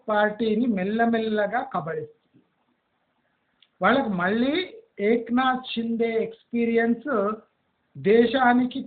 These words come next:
చూపించే అవసరం వాళ్ళకు లేదు. వాళ్లకు ఏ తొందర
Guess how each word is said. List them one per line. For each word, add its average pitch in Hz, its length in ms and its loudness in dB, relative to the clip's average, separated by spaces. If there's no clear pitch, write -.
చూపించే 226 680 -2
అవసరం 285 520 2
వాళ్ళకు 233 300 4
లేదు. 160 280 -6
వాళ్లకు 269 600 2
ఏ 226 260 2
తొందర 247 360 4